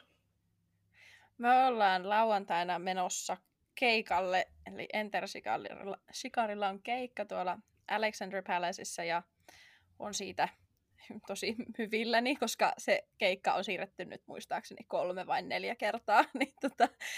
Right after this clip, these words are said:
nyt se taitaa oikeasti tapahtua, niin on siitä, siitä tietysti mielissäni, ja se on paikallinen, tai no paikallinen ja paikallinen Saint Albansista, mut kuitenkin bändi, niin ajattelin, että se on myös tämmönen tietynlainen Lontoon mansikka sitten.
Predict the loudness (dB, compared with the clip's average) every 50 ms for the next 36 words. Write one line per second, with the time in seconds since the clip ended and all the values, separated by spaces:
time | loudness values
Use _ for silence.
0 | -10 -10 -8 -6 -6 -4 -2 0 2 4 4 4 4 4 4 4 4 2 0 -2
1 | -6 -6 -6 -8 -6 -4 -4 0 2 2 2 0 _ -6 -4 -4 -4 -4 -6 -6
2 | -6 -6 -6 -6 -4 -4 -6 -6 _ _ _ _ _ _ _ -20 -20 -20 -20 _
3 | _ _ -6 -2 -2 -2 0 0 -2 0 -2 -4 -4 -4 -8 -8 -8 -8 -6 -4
4 | -4 -2 -2 -4 -6 -6 -4 -4 -4 -4 -4 -6 -6 -4 -4 -4 -6 -6 _ _
5 | _ -2 0 0 0 2 0 0 0 0 -2 -2 -2 -4 -6 -10 _ _ -12 -12
6 | -10 -4 -2 -2 -2 -2 -2 -6 -6 -6 -4 -4 -6 -4 -4 -6 -6 -6 -8 -10
7 | -10 -8 -8 -8 -6 -4 -2 -2 -2 -2 0 0 0 0 -2 -4 -6 -6 -8 -8
8 | -8 -6 -2 -2 -2 -4 _ -16 -18 -18 -18 _ -16 -14 -12 -12 -12 -12 -12 -14
9 | -14 _ _ _ -20 -20 -20 -20 -20 -20 _ -6 -2 0 0 0 -2 -6 -8 -8
10 | -10 -10 -8 -8 -10 -10 _ -10 -10 -10 -8 -10 -10 -10 -10 -12 -10 -8 -8 -6
11 | -6 -6 -6 -8 -8 -6 -8 -8 -8 -6 -8 -8 -8 -10 _ _ -10 -10 -10 -8
12 | -8 -6 -6 -4 -4 -6 -8 -10 -12 _ _ _ _ _ _ -10 -8 -6 -6 -6
13 | -6 -8 -6 -4 -2 -2 -4 -4 -6 -10 -8 -8 -10 -10 -10 -10 -12 -12 -12 -12
14 | _ -12 -12 -12